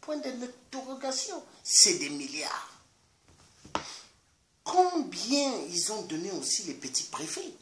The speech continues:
dictateurs, à François Fillon ? Des milliards. Et François Fillon vient aujourd'hui nous duper à la télé, dire, «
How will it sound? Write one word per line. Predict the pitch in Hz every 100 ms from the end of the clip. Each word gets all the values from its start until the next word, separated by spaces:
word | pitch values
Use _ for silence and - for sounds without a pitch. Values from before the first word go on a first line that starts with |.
| -
dictateurs, | - - - - 415 - - - - - - _ _ _ _ _ - -
à | -
François | - 156 156 - 190
Fillon ? | - 226 320 277 - -
Des | 156 349 359
milliards. | 311 262 247 214 - - - - _ _ _ _
Et | 139
François | 147 - 185 - 190
Fillon | - 151 151 -
vient | 254 - 262 359 - - - - _ -
aujourd'hui | - 160 147 165 185
nous | 156
duper | - - 156 370 440 - - - _ _ _ _ _ _ -
à | -
la | -
télé, | - - 311 254
dire, « | 151 339 427